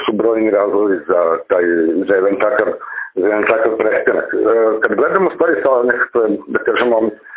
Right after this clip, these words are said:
a, istorijsko-objektivne situacije, ako tako pozicija uopšte može da se zasnuje, onda, onda, kako vi pomenuste Nietzsche, tako meni pada čitav niz onda na pamet. Dakle, e,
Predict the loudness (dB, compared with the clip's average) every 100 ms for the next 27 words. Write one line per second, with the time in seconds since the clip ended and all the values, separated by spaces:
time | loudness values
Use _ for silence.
0 | -10 -10 -2 2 4 4 0 0 0 0
1 | 0 0 0 0 -2 -4 -4 -2 -2 2
2 | 2 2 0 0 -2 -2 -2 -2 0 0
3 | 0 0 0 0 -2 0 0 -2 -2 -2
4 | 0 0 0 -2 -2 -10 -8 -8 -4 -4
5 | 0 2 0 0 0 0 2 2 2 0
6 | 0 0 2 2 2 2 0 0 0 0
7 | 0 0 0 2 0 0 0 0 -4 -8
8 | _ _ -8 -2 0 2 0 0 0 0
9 | 0 0 0 -2 -2 -2 -2 -2